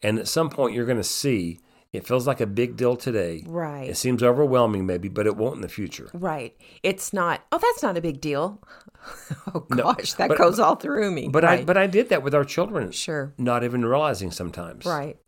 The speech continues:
Speaker 2: So we're, we're focusing on the mental today. As always, we wanna give you practical tools. And so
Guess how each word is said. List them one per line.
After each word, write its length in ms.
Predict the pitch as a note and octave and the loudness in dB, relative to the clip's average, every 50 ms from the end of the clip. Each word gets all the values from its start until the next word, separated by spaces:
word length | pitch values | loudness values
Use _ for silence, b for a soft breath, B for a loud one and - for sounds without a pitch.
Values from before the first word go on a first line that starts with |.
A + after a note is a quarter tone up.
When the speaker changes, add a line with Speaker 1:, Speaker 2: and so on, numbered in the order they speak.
| _ b b b b b b b b - | _ b b b b b b b b -12
Speaker 2:
So 280 | - - G3+ E3+ D3 C3+ C3+ | -4 0 0 2 0 0 -4
we're, 180 | D#3+ D#3+ - - _ - | -6 -8 -8 -8 _ -4
we're 120 | - E3+ | -4 -4
focusing 540 | E3 - E3 D#3+ D#3 - E3 - - F#3 F3 | -2 0 -2 -2 -2 -4 -8 -8 -6 -6 -4
on 140 | F3 F3 F3 | -4 -2 -2
the 80 | F3 | -2
mental 560 | E3+ E3 D#3+ D#3 E3 E3 E3 - - D3+ D3 D3 | -2 0 0 0 0 -2 -2 -4 -6 -6 -6 -8
today. 320 | - - D3+ D3+ D3+ C#3+ - | -8 -6 -6 -4 -4 -2 -2
As 120 | - F3+ F#3 | -2 0 0
always, 360 | G3 G3 G#3 F#3+ F#3+ F#3 F3+ | 0 0 2 0 0 -2 -2
we 120 | F#3+ G#3 | -2 -4
wanna 280 | G3+ G3+ G#3 B3 F4 F#4 | -2 -2 -2 -2 -4 -4
give 180 | B3 G3+ G3 | -4 -4 -4
you 140 | G#3 G#3+ G#3+ | -2 -4 -6
practical 880 | F#3+ - - - - F3+ F3 G3 - _ - B3+ - - - G3+ G3 F#3+ | -8 -10 -10 -6 -6 -4 -4 -6 -8 _ -14 -14 -10 -8 -6 -6 -6 -8
tools. 500 | G3 - - G3 G3 G3+ G#3 G#3 G#3 G3 | -10 -8 -6 -4 -4 -2 -2 -4 -4 -4
And 160 | G#3 G3 G3 | -4 -6 -6
so 460 | G3 - A3 G3 F#3+ F3+ F3+ F3 F3+ | -6 -4 -2 0 0 0 -2 -4 -6